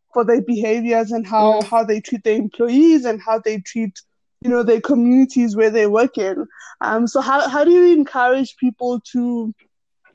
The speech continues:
Speaker 1: you know, not be, you can still be authentic, but not be authentic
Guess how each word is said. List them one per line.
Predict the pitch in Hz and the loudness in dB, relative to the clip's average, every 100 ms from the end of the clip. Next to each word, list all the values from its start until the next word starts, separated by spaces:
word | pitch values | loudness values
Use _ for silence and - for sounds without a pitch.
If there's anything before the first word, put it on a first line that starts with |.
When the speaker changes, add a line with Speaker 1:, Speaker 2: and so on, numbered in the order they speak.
| _ - | _ -6
Speaker 1:
you | |
know, | 262 | -2
not | 262 294 370 311 | 0 0 0 2
be, | 285 302 _ - | 2 2 _ -2
you | 311 | 0
can | 370 349 | 2 2
still | 453 359 | 2 2
be | 330 | 2
authentic, | 302 285 277 285 226 | 2 2 0 0 -2
but | 262 | -2
not | 269 370 | 0 -2
be | 370 | 0
authentic | 294 285 269 269 - 262 | 0 2 0 -2 -4 -8